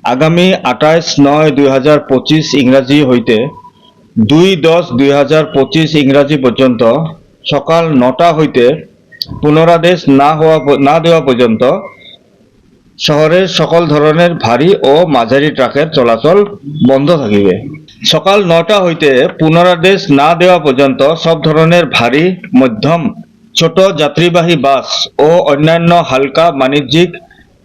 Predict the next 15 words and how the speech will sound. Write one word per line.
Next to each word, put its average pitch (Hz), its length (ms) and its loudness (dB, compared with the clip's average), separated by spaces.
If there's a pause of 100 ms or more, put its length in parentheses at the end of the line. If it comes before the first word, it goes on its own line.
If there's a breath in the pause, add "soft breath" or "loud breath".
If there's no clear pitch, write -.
(340)
যাত্রীবাহী 170 600 0
গাড়ি, 123 440 -2
সেনাবাহিনী, 165 760 0
অর্ধসামরিক 170 880 0
বাহিনী, 127 600 0
বিআরটিএফ, 165 680 2 (300)
সিআরপিএফ 170 720 0
এর 185 360 0 (460)
গাড়িসমূহ 156 600 2 (260)
পৌর 170 340 2
এলাকাতে 175 480 0
চলাচল 156 460 -2
করিতে 151 360 0
পারিবে 123 340 0
না। 98 220 -6